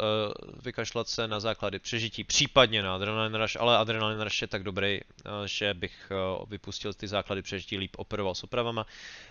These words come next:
A vzít si A A Gunner a Preventive Maintenance proti vyřazování dělových věží. To je jistá variabilita, ale takhle, prosím, eh, vyfotit někdo screenshotem univerzální základní bitevkový build, který vlastně dopadl úplně stejně jako build v předchozí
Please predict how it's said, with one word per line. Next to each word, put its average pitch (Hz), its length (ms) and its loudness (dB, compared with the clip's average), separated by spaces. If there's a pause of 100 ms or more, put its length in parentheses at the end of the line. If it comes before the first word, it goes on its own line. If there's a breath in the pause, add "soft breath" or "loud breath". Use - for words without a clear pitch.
A 110 120 4
vzít 113 220 0
si - 180 -2
A 120 140 4
A 127 160 2
Gunner 113 380 -2 (300)
a 101 340 2
Preventive 98 580 -4
Maintenance 92 420 -8
proti 98 260 -10
vyřazování 90 560 -4
dělových 90 420 -6
věží. 92 340 -4 (260)
To 113 80 -4
je 113 100 4
jistá 110 460 4
variabilita, 92 760 -2
ale 110 220 8 (1040 loud breath)
takhle, 160 380 10
prosím, 131 480 -2
eh, 120 260 2
vyfotit 120 540 -2
někdo 107 240 -2
screenshotem 117 680 -2
univerzální 127 760 6
základní 107 460 2
bitevkový 98 460 -4
build, 104 320 0
který 120 340 4
vlastně 107 280 0
dopadl 95 300 -2
úplně 95 280 -8
stejně 98 340 -8
jako 101 320 -6
build 95 480 -2
v 95 400 -4
předchozí 110 720 -4